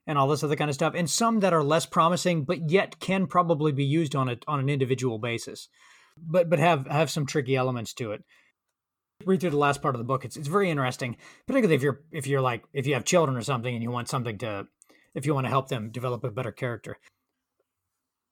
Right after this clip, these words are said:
But we've been talking about seeing the good as,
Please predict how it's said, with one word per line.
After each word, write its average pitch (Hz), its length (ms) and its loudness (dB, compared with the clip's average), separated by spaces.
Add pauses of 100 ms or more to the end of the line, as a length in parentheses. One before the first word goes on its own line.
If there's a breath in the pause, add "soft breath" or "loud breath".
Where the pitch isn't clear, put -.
(140)
But 185 180 6
we've 247 180 6
been 269 100 0
talking 175 400 4
about 135 240 0
seeing 208 800 0
the 139 100 2
good 147 500 2
as, 131 380 -2